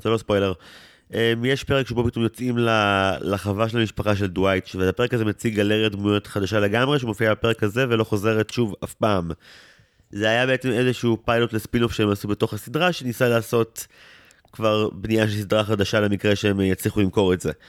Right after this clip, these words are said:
אז יש פעמיים לאורך מלודי טיים, דיסני עושים backdoor pilot לסרט שהם יעשו עשרים שנה אחר כך,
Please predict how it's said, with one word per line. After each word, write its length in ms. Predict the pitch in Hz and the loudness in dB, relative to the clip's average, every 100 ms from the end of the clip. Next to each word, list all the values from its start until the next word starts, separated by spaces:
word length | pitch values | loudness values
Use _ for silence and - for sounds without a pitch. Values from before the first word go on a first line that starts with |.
| - - _ _ _ _ | -20 -20 _ _ _ _
אז 480 | 107 101 101 98 98 - _ _ _ _ _ 110 | 0 2 2 0 -6 -8 _ _ _ _ _ -6
יש 300 | 113 151 - | -2 -2 -4
פעמיים 680 | 165 120 101 113 120 127 | -2 -2 -2 0 0 0
לאורך 420 | 120 107 107 110 107 | 0 0 0 -2 0
מלודי 300 | 101 104 107 | 0 0 -2
טיים, 440 | 117 117 127 127 131 _ _ _ - | -2 0 0 -2 -8 _ _ _ -12
דיסני 320 | 95 110 120 | -4 -2 0
עושים 340 | 110 113 107 98 | -2 0 -4 0
backdoor 400 | 110 107 107 - | -2 2 0 2
pilot 300 | 104 107 104 | 2 2 0
לסרט 340 | 95 110 101 | -2 2 0
שהם 240 | - 98 95 | 2 2 4
יעשו 600 | 90 87 101 101 98 92 - | 2 0 2 4 6 4 0
עשרים 760 | 92 - 107 101 107 110 104 98 | -6 -6 -6 0 0 0 -4 -2
שנה 260 | 107 107 | 0 2
אחר 220 | 104 117 127 | 2 0 0
כך, 480 | 151 147 - - | 0 -2 -10 -20